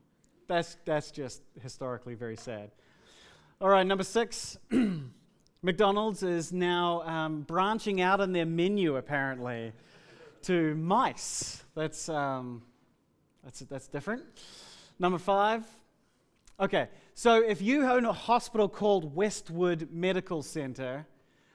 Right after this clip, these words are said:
perhaps don't adver-, advertise the movie A Million Ways to Die in the West.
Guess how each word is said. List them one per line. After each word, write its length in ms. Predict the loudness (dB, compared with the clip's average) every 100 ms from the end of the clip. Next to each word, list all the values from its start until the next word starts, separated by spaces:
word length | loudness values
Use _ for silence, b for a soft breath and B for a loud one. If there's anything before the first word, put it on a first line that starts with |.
| b
perhaps 440 | 2 6 6 4 0
don't 340 | 4 4 6
adver-, 380 | 2 4 2 4
advertise 600 | 2 0 0 0 2 2
the 60 | 0
movie 400 | 2 2 4 2
A 60 | 2
Million 360 | 2 2 2
Ways 280 | 2 2 0
to 80 | -2
Die 240 | 0 0
in 60 | 0
the 60 |
West. 480 | -2 -2 -4 -6 -14